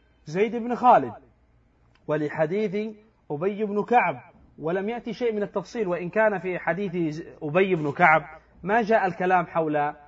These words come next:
شاة ال-، شاة، الشاه أو الإبل، إنما جاء في اللقطة التي هي المال، لكن في حديث زيد النص صريح في ذلك، ولم يسأله النبي عليه الصلاة والسلام ولم يستفصله.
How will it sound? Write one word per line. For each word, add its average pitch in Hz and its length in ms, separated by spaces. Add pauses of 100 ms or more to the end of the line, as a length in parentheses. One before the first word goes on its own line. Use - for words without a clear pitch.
شاة 170 300
ال-، 143 360
شاة، 165 240
الشاه 160 480
أو 143 220
الإبل، 156 320
إنما 156 300
جاء 165 240
في 156 120
اللقطة 175 520
التي 147 260
هي 151 140
المال، 151 320 (360)
لكن 147 260
في 143 160
حديث 175 380
زيد 196 380 (400)
النص 160 420
صريح 180 300
في 165 140
ذلك، 202 420 (260)
ولم 185 260
يسأله 180 400
النبي 165 240
عليه 156 260
الصلاة 156 380
والسلام 170 480 (300)
ولم 165 320
يستفصله. 147 720